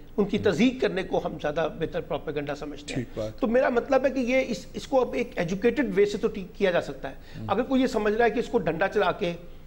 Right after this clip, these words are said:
Speaker 1: एफ़आईए के जरिए
Speaker 2: नहीं,
Speaker 1: वो
Speaker 2: नहीं,
Speaker 1: चीज़ें
Speaker 2: ठीक है।
Speaker 1: चलेंगी, तो वो चीज़ें ठीक नहीं होंगी।
Speaker 2: नहीं, इस सवाल को और थोड़ा लेते हैं डॉक्टर साहब। मुझे मतलब एक तो ये हम कहते हैं कि हमने अपना फ्यूचर जो है नौजवानों के हाथ में दे दिया है,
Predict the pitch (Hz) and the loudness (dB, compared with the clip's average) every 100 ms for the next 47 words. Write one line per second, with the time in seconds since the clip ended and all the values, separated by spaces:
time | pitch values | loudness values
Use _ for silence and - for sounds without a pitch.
0 | - - 180 180 180 202 202 190 180 180 | -4 -2 0 0 2 2 2 2 0 -2
1 | 170 151 156 151 180 214 - 196 208 202 | -2 0 2 2 2 2 4 4 4 4
2 | 214 190 190 175 202 - - - - 196 | 2 0 0 -2 -2 -2 -14 -8 -2 -2
3 | - 160 151 147 208 170 165 - 156 160 | 0 0 0 2 2 2 0 2 2 2
4 | 170 143 147 170 165 143 131 147 123 117 | 2 2 2 0 2 2 0 -2 -4 -4
5 | - 135 147 120 120 123 123 135 139 135 | -2 -2 -2 -4 -4 -4 -6 -4 -4 -4
6 | - 147 139 143 127 131 123 113 131 135 | -2 -2 0 -2 -2 -4 -6 -4 -6 -4
7 | 131 117 120 123 120 - 123 110 113 107 | -4 -4 -4 -2 -4 -4 -4 -4 -4 -2
8 | 135 113 107 113 110 95 95 95 95 95 | -2 -2 0 0 0 -2 -2 -4 -4 -4
9 | 85 76 87 80 76 - - | -4 -4 -6 -6 -6 -8 -12